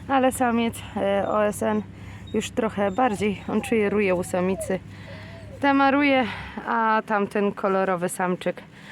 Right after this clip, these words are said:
<laughs> madagaskarowy nie kryje jeszcze. No jeszcze nie kryje, jeszcze przy młody czekamy. Może niedługo zacznie kryć.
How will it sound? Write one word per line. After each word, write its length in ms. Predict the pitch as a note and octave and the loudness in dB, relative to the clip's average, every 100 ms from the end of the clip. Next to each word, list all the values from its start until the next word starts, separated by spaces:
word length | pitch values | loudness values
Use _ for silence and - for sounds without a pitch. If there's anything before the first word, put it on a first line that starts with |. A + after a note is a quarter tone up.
| - - | -18 -6
<laughs> 540 | G3 F#3+ G3+ A#3 G#3+ G#3+ G#3 | -2 2 4 4 4 4 4
madagaskarowy 920 | G3+ F3+ E3 G3 - - F#3 D#3+ D#3+ | 2 -2 -4 -6 -6 -4 -2 0 -2
nie 140 | D#3+ D#3+ | -2 -6
kryje 400 | - D3+ C#3 C#3 | -4 0 2 0
jeszcze. 400 | F2 - - - - - - | -2 -4 -12 -14 -16 -18 -6
No 80 | A#3+ | 0
jeszcze 320 | A#3 G#3 G#3+ | 0 0 -2
nie 160 | G3 F#3 | -2 -2
kryje, 340 | - A3+ F#3+ - | 0 0 0 -2
jeszcze 320 | F#3+ F#3 - | -4 -4 -6
przy 160 | D#3+ F3 | -6 -4
młody 360 | E3+ E3 D#3+ D#3+ | -2 -2 -4 -6
czekamy. 480 | - - E3 D#3 D3 - - - - | -8 -6 -4 -4 -8 -16 -20 -18 -6
Może 220 | F#3 F3 E3+ | -4 0 0
niedługo 380 | D#3+ D#3 E3 | 0 -2 -4
zacznie 440 | D#3+ D3+ - E3+ F3+ | -2 -4 -4 -6 -6
kryć. 540 | - D#3+ D3 - - | -8 -6 -6 -6 -18